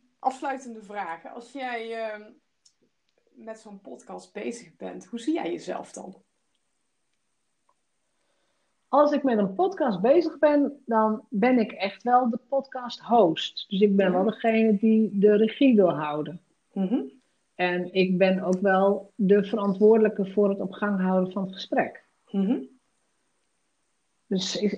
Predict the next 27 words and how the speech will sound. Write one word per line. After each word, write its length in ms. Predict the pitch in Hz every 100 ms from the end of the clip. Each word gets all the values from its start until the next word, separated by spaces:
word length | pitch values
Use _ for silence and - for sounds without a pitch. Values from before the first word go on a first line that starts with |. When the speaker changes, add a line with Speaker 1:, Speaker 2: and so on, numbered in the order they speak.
| 208 202
Speaker 2:
is 180 | - 202
dat 180 | 226 240
wat 200 | 247 226
je 80 | 208
bedoelt, 360 | 196 262 330
van 120 | - 208
hoe 160 | 214
zie 160 | 240 226 220
je 0 |
jezelf? 640 | 214 202 240 349 370 - _ _ -
Speaker 1:
Ja, 320 | 262 269 208
wat 180 | 240 240
voor, 180 | 240 226
hoe 260 | - 220 233
zou 180 | 233 226
je 60 |
je 80 | 220
als, 320 | - 185 - _
als 240 | 220 208
mens 300 | 220 240 -
omschrijven? 520 | 208 196 - 277 294
Wat 160 | 196 190
voor 120 | 196
rol 300 | 196 240 262
speel 320 | - - 185
je? 100 | 170
Ik, 120 | 185